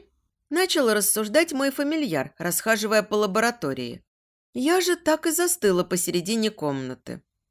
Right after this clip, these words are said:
Почему-то парой минут назад я и не задумалась о том, что до этого момента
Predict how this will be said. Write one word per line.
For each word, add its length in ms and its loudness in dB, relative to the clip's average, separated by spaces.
Почему-то 560 -4
парой 320 -2
минут 340 -4
назад 480 -2
я 160 -2
и 140 0
не 120 0
задумалась 680 0
о 80 -2
том, 340 0
что 240 -6
до 140 0
этого 320 0
момента 600 0